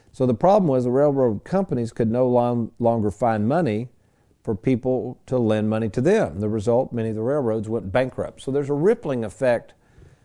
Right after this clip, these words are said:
with your money, especially when things dry up. Uh, it says, uh, economic rule number one, this is something I came up with, everything in our economy is based on other people's money.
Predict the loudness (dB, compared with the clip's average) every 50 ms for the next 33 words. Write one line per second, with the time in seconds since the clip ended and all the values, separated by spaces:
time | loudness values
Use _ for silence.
0 | _ _ _ _ _ 0 2 2 2 2 0 0 2 2 2 2 0 0 -2 -4
1 | -6 -8 -10 0 2 2 2 2 0 0 0 0 2 2 0 -2 0 0 0 0
2 | 0 -2 -2 -4 -6 -2 2 2 4 4 4 4 4 4 4 2 -2 -8 -18 -20
3 | _ -20 -20 _ _ _ _ _ _ _ _ _ _ _ _ _ _ _ _ -20
4 | _ _ _ _ _ _ -20 -20 -20 _ _ _ _ _ _ _ -4 0 2 2
5 | 2 2 2 2 2 2 4 4 2 2 2 2 0 2 2 2 2 2 2 0
6 | 0 0 2 2 4 4 2 2 2 2 2 2 2 2 2 2 2 0 -2 -2
7 | -4 -8 -6 -4 -4 -4 -2 -2 -2 -4 -4 -4 -4 -4 -2 -4 -4 0 0 0
8 | 0 0 -2 -2 2 2 4 4 4 4 2 2 0 -2 0 0 0 0 2 0
9 | 0 0 0 -2 -2 -2 0 -2 -2 -2 -2 0 0 0 0 0 -2 -4 -4 -4
10 | -4 -6 -4 _ 0 2 2 2 0 0 -2 -2 -2 -2 0 -2 -2 0 0 2
11 | 2 2 2 2 0 -4 -6 -12 -16